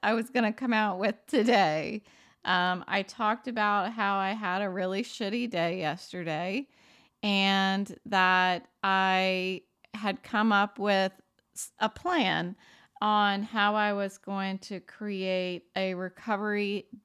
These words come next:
daily schedule for myself to try to, number one, get me out of my funk, two, to prioritize my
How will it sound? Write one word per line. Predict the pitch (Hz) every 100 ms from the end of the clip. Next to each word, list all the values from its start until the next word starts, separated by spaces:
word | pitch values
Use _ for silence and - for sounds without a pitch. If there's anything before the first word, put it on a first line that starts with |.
| -
daily | 196 196 202 190 185 180 190
schedule | - - - 220 226 233 226 170 165 180 180 -
for | 180 180
myself | 175 170 196 - 160 156 160 175 _ _ - - _ -
to | 226
try | 214 - 226 226
to, | 220 208 196 190 -
number | 196 208 202 202
one, | 202 233 247 262 247
get | 233 214 -
me | 214 208
out | 196
of | 190
my | 180 170
funk, | - - 220 214 208 185 - _ _ _ _ _
two, | - - 247 240 240 233 240 -
to | - 247 202 202 196 190 -
prioritize | - 208 196 196 202 233 233 226 - 180 180 185 180 180 175 - - _ _ _ -
my | 190 190 190 185 185 185 185